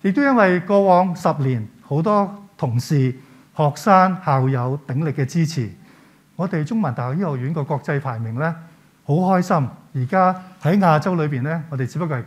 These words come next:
僅次於新加坡國立大學。咁樣係咪代表我哋好叻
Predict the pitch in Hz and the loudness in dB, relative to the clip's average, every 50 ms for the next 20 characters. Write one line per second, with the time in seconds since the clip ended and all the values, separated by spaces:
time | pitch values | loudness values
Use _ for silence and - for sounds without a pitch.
0 | - - 117 104 110 127 143 147 - - - 135 127 123 131 143 147 151 151 - | -8 -10 -8 -4 -4 -4 -4 -4 -6 -6 -4 -2 0 0 2 2 0 0 -2 -8
1 | - - - - - - - - - - - - 190 175 165 147 - - 160 160 | -16 -20 -20 -20 -20 -20 -20 -20 -20 -6 -2 0 2 2 2 2 2 2 0 0
2 | 156 160 151 131 117 - - 110 107 104 110 110 - - _ _ _ _ _ _ | 0 -2 -4 -4 -4 -4 -6 -8 -8 -8 -10 -12 -14 -16 _ _ _ _ _ _
3 | _ _ _ _ _ _ _ _ _ _ _ - - - - _ _ - - _ | _ _ _ _ _ _ _ _ _ _ _ -20 -20 -20 -20 _ _ -20 -6 _
4 | - 165 214 247 233 247 240 214 190 170 170 165 190 175 165 170 170 190 220 240 | 4 6 8 8 6 6 4 4 2 2 4 4 4 4 6 4 4 2 2 0
5 | 226 208 - - - - _ _ _ _ _ _ _ _ _ _ _ _ _ _ | -4 -8 -14 -18 -20 -20 _ _ _ _ _ _ _ _ _ _ _ _ _ _
6 | _ - 143 147 151 135 127 139 156 180 | _ -4 -4 -2 -2 -2 -2 0 2 4